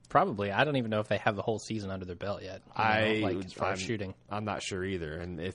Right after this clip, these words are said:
Speaker 2: the listeners have heard more, because we thought we were gonna have, like, two weeks to, you know, kind of bone up on this and do
Speaker 1: Mm-hmm.
Speaker 2: shows about the, and A M C also threw us a curve by releasing it last weekend, right after Breaking Bad
Speaker 1: Yeah,
Speaker 2: concluded.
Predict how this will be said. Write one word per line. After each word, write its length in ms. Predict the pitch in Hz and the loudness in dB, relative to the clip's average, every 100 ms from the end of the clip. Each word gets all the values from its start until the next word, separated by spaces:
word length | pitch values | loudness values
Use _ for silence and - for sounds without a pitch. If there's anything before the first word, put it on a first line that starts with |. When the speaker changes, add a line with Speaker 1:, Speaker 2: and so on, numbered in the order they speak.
| - | -6
Speaker 2:
the 180 | 104 95 | -6 -4
listeners 360 | 113 131 131 110 | -2 0 0 -2
have 120 | 98 | -2
heard 300 | 110 104 95 | 0 0 0
more, 340 | 101 135 123 104 | 0 4 6 4
because 460 | 104 110 101 101 | 2 2 2 2
we 160 | 107 208 | 0 2
thought 260 | - 117 | 6 6
we 80 | 113 | 6
were 40 | 113 | 2
gonna 120 | 107 | 0
have, 140 | 104 | 0
like, 120 | 90 | -2
two 200 | - 131 | -2 -2
weeks 320 | 110 107 - - | 0 -2 -4 -6
to, 160 | 90 - | -6 -6
you 160 | 104 90 | -4 -4
know, 80 | 87 | -2
kind 160 | 107 | -4
of 100 | 90 | -2
bone 200 | 98 101 | 0 0
up 160 | 101 101 | 0 0
on 160 | 95 | 0
this 240 | 98 98 95 | 0 0 0
and 180 | 92 113 | 0 2
do 120 | 101 | 2
Speaker 1:
Mm-hmm. 80 | 107 | 2
Speaker 2:
shows 280 | 107 101 95 | 2 0 0
about 280 | 98 98 | 0 0
the, 120 | 98 85 | -2 -2
and 120 | 104 | 0
A 60 | 120 | 0
M 120 | 110 | -2
C 340 | 95 117 110 87 | -2 -2 0 4
also 340 | 113 165 101 | 4 4 0
threw 220 | - 101 | -2 -2
us 80 | 92 | -2
a 60 | 87 | -4
curve 400 | 107 98 98 90 | -2 0 0 0
by 100 | 92 | 0
releasing 520 | 95 101 101 98 92 | 0 -2 -4 -2 0
it 220 | 90 - - _ _ - - 98 | -2 -2 -10 _ _ -20 -10 2
last 300 | 110 110 - | 4 4 2
weekend, 520 | 131 131 101 95 92 | -2 0 0 0 -2
right 240 | 95 117 120 | 2 6 6
after 340 | 117 - 104 | 6 4 -2
Breaking 380 | 92 110 107 95 | 0 0 0 0
Bad 520 | 101 110 87 80 - - | 2 4 2 0 -6 -12
Speaker 1:
Yeah, 200 | - 143 135 | 2 6 6
Speaker 2:
concluded. 160 | 120 | 6